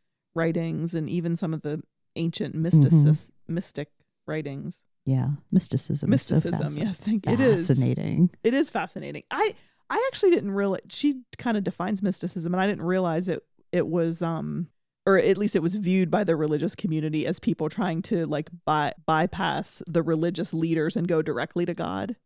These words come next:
Speaker 1: Like, that
Speaker 2: In
Speaker 1: was kind of
Speaker 2: some,
Speaker 1: how,
Speaker 2: in
Speaker 1: that's kind
Speaker 2: some.
Speaker 1: of how she defines it a little
Speaker 2: Yeah.
Speaker 1: bit. Yeah.
Speaker 2: I, I think it's a fascinating, you, we talked about anthropology earlier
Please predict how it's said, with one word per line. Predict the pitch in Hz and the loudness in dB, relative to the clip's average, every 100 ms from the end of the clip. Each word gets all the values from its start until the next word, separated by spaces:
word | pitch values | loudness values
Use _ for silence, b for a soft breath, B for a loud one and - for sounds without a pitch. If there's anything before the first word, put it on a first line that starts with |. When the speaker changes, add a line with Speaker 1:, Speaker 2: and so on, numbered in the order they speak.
| - | -6
Speaker 1:
Like, | - | -4
that | 175 151 | 2 6
Speaker 2:
In | |
Speaker 1:
was | 269 - | 6 4
kind | 240 247 | 4 6
of | |
Speaker 2:
some, | 180 | 6
Speaker 1:
how, | 185 160 - | 6 2 8
Speaker 2:
in | 208 | 8
Speaker 1:
that's | 202 240 202 | 10 8 8
kind | 165 | 8
Speaker 2:
some. | 185 | 6
Speaker 1:
of | |
how | 233 | 4
she | - | 0
defines | 220 151 156 147 165 | -2 -2 -2 -4 -2
it | 175 - | -4 -4
a | 160 | 2
little | 165 | 8
Speaker 2:
Yeah. | 175 170 | 10 10
Speaker 1:
bit. | 170 - | 6 0
Yeah. | 160 156 180 | -8 -6 2
Speaker 2:
I, | 175 - | 2 6
I | 208 | 4
think | 277 131 123 | 6 4 4
it's | 123 | 0
a | 123 | -2
fascinating, | - 131 139 139 127 135 123 117 131 143 _ | 0 -2 0 2 4 4 2 2 0 -2 _
you, | 139 127 123 - - - | 4 4 4 -2 -8 -4
we | - 135 | -2 2
talked | 135 - | 2 2
about | 117 131 | 0 4
anthropology | 131 131 135 - - 139 143 151 131 123 | 2 2 0 -2 -2 4 6 6 6 4
earlier | 131 127 135 127 | 4 4 2 0